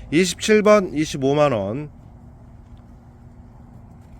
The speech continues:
이십팔 번인데요. 야, 이거는 진짜 우리 젊은 애들 말로 개 멋있습니다. 개 멋있습니다. 몬스타 형성이 위에가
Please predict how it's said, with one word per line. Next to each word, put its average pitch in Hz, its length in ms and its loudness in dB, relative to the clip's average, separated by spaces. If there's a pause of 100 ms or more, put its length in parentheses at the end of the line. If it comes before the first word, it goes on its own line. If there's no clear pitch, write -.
(1300)
이십팔 196 760 2
번인데요. 143 800 2
야, 101 420 -6
이거는 110 600 -2
진짜 117 440 -2
우리 120 240 0
젊은 165 400 2
애들 143 240 2
말로 113 320 0
개 151 300 2
멋있습니다. 113 640 -6 (420)
개 196 380 4
멋있습니다. 123 720 -10 (920)
몬스타 180 600 0
형성이 185 440 0
위에가 147 420 0